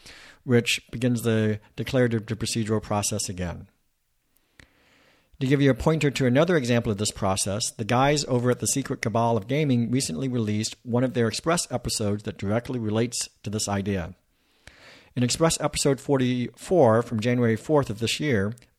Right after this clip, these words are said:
Bender, Aaron, and Jamie discuss painting miniatures to be used in tabletop and R P G games.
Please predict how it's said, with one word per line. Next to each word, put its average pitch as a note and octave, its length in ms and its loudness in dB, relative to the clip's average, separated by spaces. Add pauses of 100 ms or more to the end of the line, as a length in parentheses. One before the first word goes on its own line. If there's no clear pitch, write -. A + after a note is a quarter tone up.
Bender, C#3+ 580 2
Aaron, C3+ 360 2
and A2 200 0
Jamie B2+ 420 2
discuss A#2+ 440 -2
painting C3 340 0
miniatures A#2+ 560 0
to A2+ 100 -10
be A2+ 100 -2
used G#2+ 360 -2
in A2 80 -6
tabletop A2+ 640 -4
and A2+ 140 -6
R G#2 140 -2
P A2 160 -4
G D#3 200 -2
games. F#2+ 480 -4